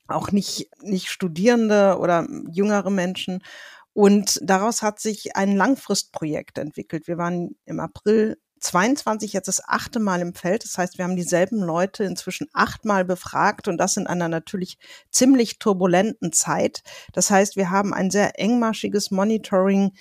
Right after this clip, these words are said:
ja inzwischen nicht nur einer, sondern zwei Krisen, weil natürlich im April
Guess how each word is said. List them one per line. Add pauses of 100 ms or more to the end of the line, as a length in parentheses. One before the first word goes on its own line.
(180)
ja
inzwischen
nicht
nur
einer,
sondern
zwei
Krisen, (320)
weil
natürlich
im
April